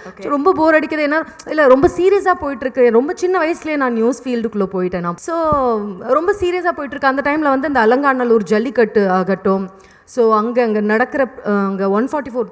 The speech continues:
Speaker 2: தடை உத்தரவு இருக்கும். So, அங்க நின்னு, அங்க தொடர்ந்து ஒரு வாரம் அங்கேயே ஸ்பெண்ட் பண்ணி, ரொம்ப சீரியஸான வேலைகள், அங்க அந்த slice of life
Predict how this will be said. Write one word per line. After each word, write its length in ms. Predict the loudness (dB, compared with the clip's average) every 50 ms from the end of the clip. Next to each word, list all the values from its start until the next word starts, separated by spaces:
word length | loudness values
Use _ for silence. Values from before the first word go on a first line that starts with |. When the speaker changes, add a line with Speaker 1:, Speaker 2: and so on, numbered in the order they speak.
| -10 _
Speaker 2:
தடை 220 | -4 0 2 2 2
உத்தரவு 380 | 0 0 -2 0 0 2 2
இருக்கும். 300 | 2 2 2 0 -2 -6
So, 180 | -6 -6 -8 -8
அங்க 460 | -6 -6 -4 -2 0 2 2 2 2
நின்னு, 420 | 2 2 0 0 -2 -4 -4 -4
அங்க 260 | -4 -2 -2 -2 -2 -2
தொடர்ந்து 500 | 0 0 2 2 2 0 -2 -4 -2 0
ஒரு 140 | 0 2
வாரம் 280 | 2 0 0 0 0 0
அங்கேயே 380 | -2 -2 -2 0 2 2 0 -2 -8 -18 -18
ஸ்பெண்ட் 380 | -16 -6 0 2 4 4 4 2
பண்ணி, 380 | 2 0 0 0 -2 -2 -4 -6 -10 -16 -8 -4
ரொம்ப 200 | -4 -2 -2 -4 -6
சீரியஸான 460 | -6 -6 -6 -6 -6 -6 -6 -6 -4
வேலைகள், 380 | -2 0 2 2 2 2 0 0
அங்க 160 | 0 -2 -2
அந்த 140 | -4 -4 -4 -2
slice 220 | 0 0 0 2 0
of 120 | -2 -2 -2
life 200 | -2 -4 -4